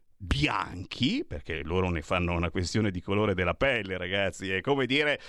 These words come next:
eh, eh, sei normale o sei gay. Eh, adesso nelle ditte, se non assumi un gay, una lesbica o un transessuale, sei fuori gioco, sei sessista, sei omofobo.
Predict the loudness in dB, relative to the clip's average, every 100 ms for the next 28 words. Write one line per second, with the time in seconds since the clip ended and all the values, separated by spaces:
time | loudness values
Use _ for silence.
0 | -8 -4 -2 -2 -2 0 0 -2 -6 -12
1 | -6 0 2 2 2 2 2 2 2 0
2 | 2 0 2 0 0 0 0 2 2 0
3 | 0 0 0 0 -2 -4 -8 -4 -2 0
4 | -2 -4 -4 -4 -6 -8 -2 -2 0 2
5 | 2 2 2 2 4 6 4 4 2 4
6 | 2 2 4 6 6 4 2 2 2 0
7 | 0 0 2 2 2 2 2 2 2 2
8 | 4 6 4 4 0 -2 -14 -2 0 0
9 | 2 4 6 2 -4 2 4 4 0 0
10 | 0 0 2 2 2 -2 -8 -12 0 2
11 | 2 -2 -4 -2 -2 0 0 0 0 0
12 | -2 2 4 6 4 4 4 4 2 4
13 | 2